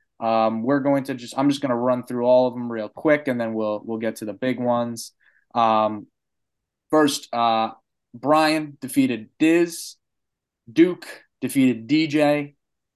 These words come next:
Dan defeated Vok. Uh, I beat Cayman. And then we have, there are two big ones that I really wanna talk about. Emrick beat Sean. Hardy beat Steve. So let's start with Emrick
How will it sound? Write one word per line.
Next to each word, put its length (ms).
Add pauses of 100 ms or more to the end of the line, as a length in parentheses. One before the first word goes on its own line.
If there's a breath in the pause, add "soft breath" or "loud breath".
(240)
Dan 420
defeated 540
Vok. 360 (760)
Uh, 20
I 460 (160)
beat 320 (140)
Cayman. 500 (580)
And 100
then 200
we 140
have, 200
there 120
are 40
two 300
big 280
ones 240
that 60
I 60
really 220
wanna 160
talk 320
about. 280
Emrick 360 (100)
beat 240
Sean. 720 (560)
Hardy 580 (120)
beat 360
Steve. 440
So 120
let's 200
start 240
with 180 (100)
Emrick 360